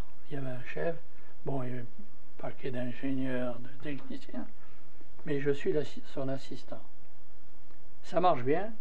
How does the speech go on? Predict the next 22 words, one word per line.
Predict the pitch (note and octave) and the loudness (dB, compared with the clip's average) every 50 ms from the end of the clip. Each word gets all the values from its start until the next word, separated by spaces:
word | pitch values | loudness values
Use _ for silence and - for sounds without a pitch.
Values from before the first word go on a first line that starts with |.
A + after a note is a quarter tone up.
| - - - - - - - - - - - - - - - - - - - - - - | 0 0 0 0 0 0 0 0 0 0 0 0 0 0 0 0 0 -2 -2 -2 -2 -2
et | D3 D3 | 0 0
il | D3 | 0
me | D3+ E3 F3 | 0 2 2
donne | F#3 F#3 F3+ F3 | 2 2 2 2
une | E3 D#3 C3+ | 0 0 -2
promotion. | C3+ D#3+ D#3+ D3 C3+ B2+ B2 - D3 - F#3+ G3+ A3 - - - - - - - - - - - - - - - - - - - - - - | -2 -2 -2 -2 -2 -2 -2 -2 -2 -2 -2 -2 -2 -2 -2 -2 -2 -2 -2 -2 -2 -2 -2 -2 -2 -2 -2 -2 -2 -2 -2 -2 -2 -2 -2
En | E3+ D#3 | 0 0
octobre | E3 E3+ E3+ - - F3 - - | 0 0 0 0 0 0 0 0
soixante | - - E3 D#3 - - D3 C3+ B2+ - | 0 0 0 0 0 0 0 -2 0 0
et | C#3 C3+ | 0 0
un | C3 B2+ B2+ | 0 0 -2
jusqu'en | B2 B2+ D#3 D#3+ D3 - - - C#3 B2 | -2 -2 -2 0 0 0 0 0 0 0
décembre | B2 C3+ E3 D3 - - D3 B2+ B2+ | 0 0 0 0 2 2 2 2 2
soixante-deux, | - - D3 C#3 - - D3 C3 B2+ B2+ C3+ E3 F3+ G3 G3 - - - - - - - - - - - - - - - - - - | 2 0 0 0 2 2 2 2 2 2 2 2 2 2 2 2 2 2 2 2 2 2 2 2 2 2 2 2 2 2 2 2 2
je | D#3+ D#3 C#3+ | 2 0 0
suis | - - - D3+ | 0 0 0 0
directeur | C3+ D#3+ E3 E3 E3+ D#3 - - D#3 D3 C3+ C3 B2 | 2 2 4 4 4 2 2 2 2 2 2 2 2
de | B2+ B2+ | 2 2
la | B2 B2+ B2 B2 A#2+ - - - - - | 2 2 2 2 0 0 0 0 0 0
base | D#3 C3+ D#3+ E3+ F3 E3+ D3+ C#3 C3+ - - - - - - - - - - - - - - - | 4 6 8 8 8 8 4 2 0 0 0 0 0 0 0 0 0 0 0 0 0 0 0 0
d'In | D3+ C3 D3+ E3+ E3+ E3 | 0 2 2 2 2 2
Amenas. | D#3 C#3+ C#3+ C#3 C3 B2+ B2 A#2 A2+ | 2 2 2 0 0 0 0 -2 -2